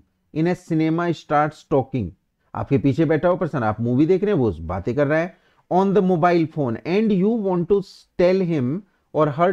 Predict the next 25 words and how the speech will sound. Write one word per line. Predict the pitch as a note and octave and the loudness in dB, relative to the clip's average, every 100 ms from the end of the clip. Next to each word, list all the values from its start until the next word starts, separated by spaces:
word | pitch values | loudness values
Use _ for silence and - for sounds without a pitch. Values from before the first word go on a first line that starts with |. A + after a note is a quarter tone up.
| F3+ | 2
to | F3+ | 0
stop। | - - A2+ - _ _ _ _ _ _ - | 0 0 0 -2 _ _ _ _ _ _ 0
Choose | A#3+ B3 A3 D3+ | 2 2 -2 -2
how | F#3 | 2
will | G#3+ A3+ | 2 2
you | A#3+ G#3 | 2 2
make | F3+ F#3+ D#3+ | 2 0 2
the | D#3 | 0
request। | C#3+ C3+ G#2 - _ _ - | 0 0 -2 -4 _ _ -4
आप | G3+ B3 | -4 -2
उसे | E4 C#4+ A3 _ D#3 | -2 -4 -6 _ -2
रोकना | E3+ A#3+ B3+ | 0 2 -2
चाहते | B3 E3 C#3+ | 0 0 0
हैं, | D3+ | -2
आप | G#3 - | -4 -4
कैसे | G3+ G3 A#3+ | -4 0 0
रिक्वेस्ट | G#3 G3 E3+ - | 0 0 -2 -2
करेंगे? | C#3+ A#2+ G2 - _ _ _ _ _ - | -2 0 -4 -6 _ _ _ _ _ -20
Stop | - E3 E3 E3+ F3+ | -2 4 4 2 0
talking | F3 F#3+ G3 G3 | 2 0 -2 0
so | G3 | 2
loudly, | F#3 F#3 F3+ F#3+ G#3 A3 - _ _ _ _ - | 4 2 2 2 2 0 -10 _ _ _ _ 4
please | G3+ F3 G#3+ F3 | 6 6 4 2
do | C3 D3 | 2 2
not | D#3+ E3+ | 2 0